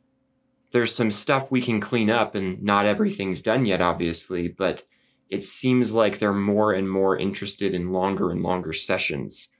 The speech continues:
You know, maybe the first time you did a playtest with players,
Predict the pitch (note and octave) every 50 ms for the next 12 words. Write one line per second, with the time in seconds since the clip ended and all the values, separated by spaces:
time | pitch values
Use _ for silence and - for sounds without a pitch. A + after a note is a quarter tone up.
0 | _ _ _ _ _ _ _ _ _ _ _ _ _ - G#2 F#2 F#2 F#2+ G2+ G#2+
1 | A2 G2+ F#2 - - A2+ G#2+ G#2 G#2 - - G#2 G2 F#2 F#2 F2+ F2 F#2 F2+ F2
2 | F2 - - B2+ C3+ B2+ B2+ A2 F#2+ F2+ - - F#2 F2 - G2 F#2+ F2+ F2 F2
3 | F#2 - -